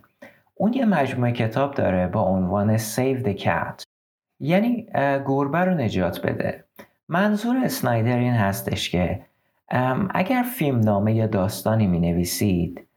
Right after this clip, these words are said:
یک موقعیتی رو فراهم کنید که طی اون شخصیت‌های اصلی یه گربه رو نجات بدن.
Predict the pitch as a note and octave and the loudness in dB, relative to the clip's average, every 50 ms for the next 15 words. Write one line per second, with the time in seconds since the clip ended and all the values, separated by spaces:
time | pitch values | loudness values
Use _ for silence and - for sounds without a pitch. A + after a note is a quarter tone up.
0 | _ _ _ _ _ _ _ - G3 A#3+ B3 - - F3 D3+ C#3 B2+ A#2+ B2+ B2+ | _ _ _ _ _ _ _ -2 -2 -2 -2 -2 -2 0 2 2 0 0 0 0
1 | A#2 A#2+ C3 D#3+ F3 - - F3 F3 E3 - - C#3 C3 B2+ B2+ B2+ B2+ B2 A#2+ | 0 0 0 0 -2 -2 -2 -2 -2 -2 -2 -2 0 0 0 0 0 0 0 0
2 | A#2+ A#2+ - B2+ A#2+ A#2 A#2 A2+ A2+ - - A#2 A#2 - - C3+ B2 A#2+ A2 A2 | 0 0 0 0 2 2 2 2 0 0 -2 -2 -2 0 0 0 2 2 2 0
3 | - - D#3 D3 C3 B2 A#2+ A#2+ B2 - - B2 A#2+ A#2+ - - - C3+ B2+ B2 | 0 0 0 2 2 2 2 0 0 0 0 -2 -2 -2 -4 -4 -2 0 0 0
4 | C3 C#3 D3+ D#3 C#3+ A#2 A2+ A2+ - - C3+ A#2+ G#2+ A2 C#3 D3+ D3 C#3+ B2+ A#2 | -2 -2 -2 0 0 0 -2 -4 -4 -2 -2 0 2 2 0 0 0 0 0 0
5 | G#2+ G#2 A2 A2 A#2 A#2+ A2+ F#2+ F2+ - F2+ E2 F2 - - - F2 - - - | 0 0 0 2 2 2 2 2 0 0 0 0 -2 -2 -2 -4 -2 -2 -2 -4
6 | A2+ | -4